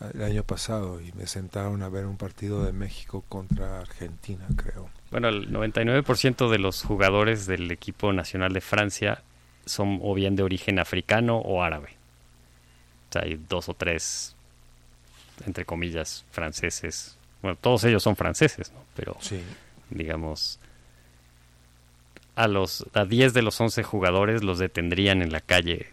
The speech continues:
Speaker 2: para pedirles sus papeles, ¿no? <laughs>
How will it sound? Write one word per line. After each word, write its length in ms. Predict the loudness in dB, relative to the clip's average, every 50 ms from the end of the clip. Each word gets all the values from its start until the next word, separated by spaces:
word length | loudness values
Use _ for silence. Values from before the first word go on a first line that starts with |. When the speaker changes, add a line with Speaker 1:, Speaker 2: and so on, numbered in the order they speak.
| -6 -2
Speaker 2:
para 140 | -2 -2 0
pedirles 320 | -2 -6 -4 -4 -6 -8
sus 160 | -10 -12 -12
papeles, 400 | -6 -6 -4 -2 -2 -4 -4 -6 -12 -14 -14
¿no? 100 | -12 -12 -12 -14 -16 -18 -20 -20 -20 -20 -20 -20 -20 -20 -14 -10
<laughs> 160 | -8 -8 -8